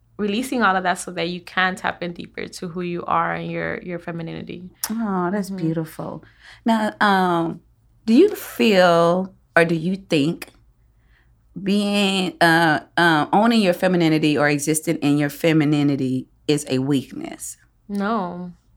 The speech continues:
Speaker 1: No,
Speaker 2: Okay.
Speaker 1: it's an asset, definitely.
Speaker 2: Oh,
Speaker 1: Yeah.
Speaker 2: good.
Speaker 1: Yes. We have to be, own ourselves, be, um, and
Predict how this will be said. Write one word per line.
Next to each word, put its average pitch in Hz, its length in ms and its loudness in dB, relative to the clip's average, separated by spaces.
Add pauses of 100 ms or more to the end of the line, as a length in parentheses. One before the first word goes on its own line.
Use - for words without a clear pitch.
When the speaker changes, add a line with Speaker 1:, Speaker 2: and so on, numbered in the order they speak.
(200)
Speaker 1:
No, 143 120 -4 (220)
Speaker 2:
Okay. 180 100 -8
Speaker 1:
it's 190 140 -12
an 202 140 -6
asset, 180 480 -6
definitely. 190 720 -12
Speaker 2:
Oh, 208 60 -6
Speaker 1:
Yeah. 185 340 -6 (220)
Speaker 2:
good. 151 420 -6
Speaker 1:
Yes. 190 480 -10
We 196 160 -6
have 190 240 -2
to 202 140 -8
be, 180 440 -10
own 175 240 -6
ourselves, 180 840 -6
be, 185 440 -6
um, 165 260 -4
and 175 140 -6